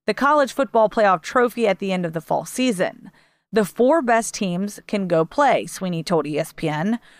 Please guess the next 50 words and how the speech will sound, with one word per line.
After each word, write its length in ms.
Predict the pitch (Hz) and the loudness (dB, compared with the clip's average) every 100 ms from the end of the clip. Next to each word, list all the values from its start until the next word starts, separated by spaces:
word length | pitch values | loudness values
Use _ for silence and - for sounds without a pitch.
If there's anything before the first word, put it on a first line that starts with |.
| _ | _
"We've 200 | - 277 | 0 0
been 180 | 226 294 | 2 2
one 160 | 240 277 | 4 4
of 120 | 311 | 4
those 260 | 262 240 - | 4 2 0
four 400 | 240 240 240 233 | 0 4 4 2
for 180 | - | -2
five 400 | 208 - 233 233 | -2 0 2 2
years 300 | 208 240 240 | 0 2 2
in 80 | 220 | 2
a 60 | 185 | 2
row, 360 | 196 226 165 | 4 4 4
so 180 | 170 220 | 2 0
in 120 | 214 | 2
my 160 | 208 233 | 2 2
opinion, 440 | 294 - 285 294 | 0 0 0 2
it 120 | 285 202 | 0 2
doesn't 340 | 208 240 226 | 2 2 -2
change 300 | - 226 214 | -2 -2 0
anything 420 | 226 269 220 170 | 0 0 -2 -6
for 180 | 170 151 | -6 -6
us. 320 | 92 - - - - - | -6 -10 -16 -20 -20 -12
We're 120 | - 214 | -2 2
just 240 | 262 - | 2 0
trying 240 | 294 277 | 2 2
to 60 | 262 | 2
be 100 | 247 | 0
the 100 | 226 | 0
best 300 | 190 196 - | 0 0 0
Clemson 420 | - 214 - 208 | -2 -2 -2 -4
we 220 | 180 190 | -2 -2
can 220 | 175 180 170 | -2 -4 -2
be. 420 | 208 190 82 165 - | 0 -2 -4 -12 -4
Whoever 360 | 180 180 208 | 2 2 2
you 200 | 262 277 | -2 -4
play 320 | - 233 214 | -2 0 2
every 300 | 190 180 226 | 2 0 0
week, 400 | 202 175 175 - _ _ _ | -2 -2 -4 -6 _ _ _
you 140 | 185 196 | -6 -4
try 260 | - 170 | 0 2
to 120 | 196 | 2
win 200 | 190 175 | 2 0
that 220 | 175 170 - | -2 -4 -2
game. 400 | 233 214 180 175 | 0 0 -2 -4
You 100 | 170 | -4
try 220 | - 170 | -2 -2
to 80 | 165 | -2
keep 240 | - 180 | -6 -2
moving 260 | 185 165 170 | 0 0 -2
forward. 560 | - 262 277 277 262 | 0 4 4 4 0